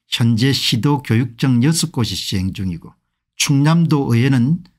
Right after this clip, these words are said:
십이월 십오일 학생 조례 폐지안을 표결했고 다음 주에 서울시 의회 교육위원회에서는 학생 조례 폐지안이 상정돼서 본회의 부결에 붙여질 것이다. 여기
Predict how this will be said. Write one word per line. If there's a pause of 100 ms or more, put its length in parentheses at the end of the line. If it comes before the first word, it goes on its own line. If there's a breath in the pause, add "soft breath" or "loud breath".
(280)
십이월
십오일
학생
조례
폐지안을
표결했고 (360)
다음
주에
서울시
의회
교육위원회에서는 (340 soft breath)
학생
조례
폐지안이
상정돼서 (340 soft breath)
본회의
부결에 (500)
붙여질
것이다. (360)
여기